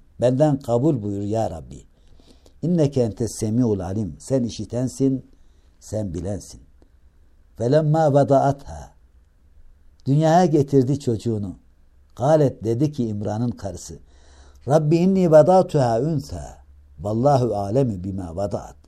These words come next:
Ey Rabbim, işte ben bir kız çocuğu dünyaya getirdim. Halbuki bir oğul bekliyordum.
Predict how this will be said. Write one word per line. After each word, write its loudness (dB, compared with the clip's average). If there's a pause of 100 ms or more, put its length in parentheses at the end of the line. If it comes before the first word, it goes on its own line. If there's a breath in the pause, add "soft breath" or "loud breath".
(680)
Ey 6
Rabbim, 4 (320)
işte 2
ben 2 (800)
bir 6
kız -4
çocuğu 4
dünyaya 2
getirdim. -8
Halbuki -2
bir 4
oğul 2
bekliyordum. -2